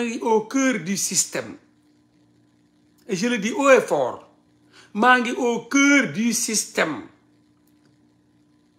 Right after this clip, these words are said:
Nee naa leen, père, damay toog trois semaines, quatre semaines du ma ko déggati léegi.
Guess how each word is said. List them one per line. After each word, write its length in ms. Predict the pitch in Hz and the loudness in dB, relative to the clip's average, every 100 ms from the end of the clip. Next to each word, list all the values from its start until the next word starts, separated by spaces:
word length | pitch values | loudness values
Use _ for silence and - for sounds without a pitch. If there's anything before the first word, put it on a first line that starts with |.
| _ _ _ - | _ _ _ -8
Nee 180 | 226 269 | 0 2
naa 180 | 277 269 | 6 6
leen, 240 | 254 233 | 6 4
père, 440 | - 277 247 220 165 | 4 6 6 4 0
damay 380 | 226 269 262 - | 2 4 4 4
toog 180 | 247 - - - _ _ _ _ _ _ _ _ _ | 4 4 -6 -20 _ _ _ _ _ _ _ _ _
trois 380 | 302 330 349 349 | 4 8 10 8
semaines, 420 | - 311 294 240 - | 6 6 6 4 2
quatre 220 | 359 370 | 0 2
semaines 340 | - 302 277 | 4 4 4
du 80 | 247 | 2
ma 100 | 262 | 0
ko 100 | 233 | 0
déggati 340 | 220 185 180 | 0 -2 -4
léegi. 360 | 170 156 123 | -6 -8 -12